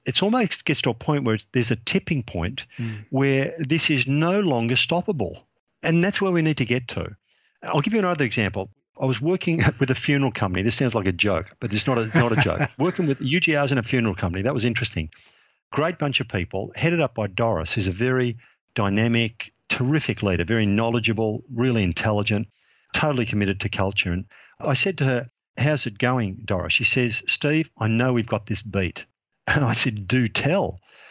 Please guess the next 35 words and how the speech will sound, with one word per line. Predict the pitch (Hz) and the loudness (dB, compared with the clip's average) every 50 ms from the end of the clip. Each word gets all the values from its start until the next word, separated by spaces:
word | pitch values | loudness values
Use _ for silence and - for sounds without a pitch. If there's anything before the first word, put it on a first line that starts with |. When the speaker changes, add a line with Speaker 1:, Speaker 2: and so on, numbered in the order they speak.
| - _ | -12 _
Speaker 1:
She | - - - 120 | -2 0 2 2
said, | - 139 123 | 2 2 2
"I | 117 117 | 2 4
heard | 110 127 165 180 160 | 4 4 2 2 2
this | 156 139 | 0 0
story | - - - 135 123 120 | 0 0 2 2 2 2
secondhand. | 110 - - 113 110 123 95 95 104 92 87 85 - - | 2 2 0 0 2 2 2 4 4 4 2 0 -2 -2
I | - 113 131 | -2 0 0
wasn't | 131 127 117 104 120 110 | 2 2 2 2 2 2
even | 110 104 104 | 2 2 2
in | 101 101 | 2 2
the | 98 95 | 2 2
room. | 95 95 95 87 82 85 - _ _ _ - - - _ _ - | 2 2 2 0 -2 -4 -8 _ _ _ -20 -20 -20 _ _ -4
Two | - 156 165 175 | 0 0 2 2
of | 165 | 2
my | 156 131 117 | 2 2 0
people | 110 - 127 120 104 107 | 0 0 0 0 2 2
are | 101 | 2
in | 92 | 2
the | 90 90 | 2 2
office. | 95 117 127 - 170 180 165 - - - - _ _ _ _ _ _ _ - | 2 0 0 0 0 0 0 -2 -4 -6 -10 _ _ _ _ _ _ _ -4
One | 107 110 127 131 | -2 0 2 2
of | 135 127 | 2 2
them | 117 110 98 101 101 | 2 2 0 -2 -4
pulls | 101 - 135 123 - | -4 -2 -2 0 2
out | 123 110 101 | 2 2 2
a | 101 92 | 0 -2
drawer | 92 87 - 113 120 127 120 107 98 107 - | -2 -2 -2 0 2 2 2 2 0 0 0
on | - 104 98 | 0 0 0
the | 92 | 0
filing | 90 - 120 110 113 117 113 110 101 | -2 0 0 0 2 2 2 0 0
cabinet | - 92 85 85 87 104 127 - - | 0 -2 0 0 0 -2 -2 0 0
as | 113 104 87 | 0 0 2
they're | - 95 90 | 2 0 0
talking. | - - 123 123 123 - - 90 85 95 113 | 0 0 0 0 -2 -2 -2 0 0 0 -2